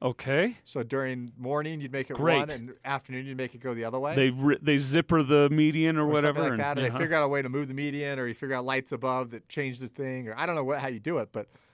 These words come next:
Speaker 2: just they've gotta do something. 'Cause, I mean, I, I drive from Holiday t-, to, I should be using Foothill every morning, and I don't. I
Speaker 1: No,
Speaker 2: take,
Speaker 1: you
Speaker 2: I end up,
Speaker 1: couldn't.
Speaker 2: I end up
Speaker 1: Yeah.
Speaker 2: taking Highland all the way in, or Highland to Thirteenth to get in that
Speaker 1: Which is
Speaker 2: area.
Speaker 1: probably not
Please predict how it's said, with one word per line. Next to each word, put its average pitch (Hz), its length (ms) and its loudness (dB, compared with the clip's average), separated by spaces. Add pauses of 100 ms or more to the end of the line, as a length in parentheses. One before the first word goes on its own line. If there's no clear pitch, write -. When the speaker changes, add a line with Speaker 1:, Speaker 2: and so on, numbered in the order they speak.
(280)
Speaker 2:
just - 220 -10
they've 160 160 0
gotta 220 200 -2
do 104 60 -8
something. 117 440 -10
'Cause, 127 200 -6 (840)
I 120 80 -6
mean, 143 100 -4
I, 170 160 0 (160)
I 156 140 0
drive 160 280 0
from 120 200 -12
Holiday 135 480 0
t-, - 140 -20 (300)
to, 127 220 -2
I 110 60 -2
should 226 240 0
be 156 80 -4
using 113 280 -4
Foothill 110 580 -8
every 120 200 -8
morning, 110 260 -8
and 117 100 -12
I 110 80 -12
don't. 131 280 -4 (840)
I 127 100 -8
Speaker 1:
No, 151 220 10
Speaker 2:
take, 196 100 8
Speaker 1:
you 214 60 8
Speaker 2:
I 165 80 6
end - 40 6
up, 180 40 6 (100)
Speaker 1:
couldn't. - 380 -2
Speaker 2:
I - 60 -8
end 131 120 4
up 113 40 4
Speaker 1:
Yeah. 98 40 0
Speaker 2:
taking 131 260 0
Highland 147 380 2
all 156 120 6
the 147 80 2
way 143 480 0
in, 131 80 -4
or 113 80 -4
Highland 139 380 -4
to 120 40 -6
Thirteenth 139 600 -8
to 147 80 -8
get 139 180 -4
in 143 140 -8
that 143 160 -4
Speaker 1:
Which 147 200 2
is 139 140 0
Speaker 2:
area. - 100 -6
Speaker 1:
probably 175 280 6
not 165 420 6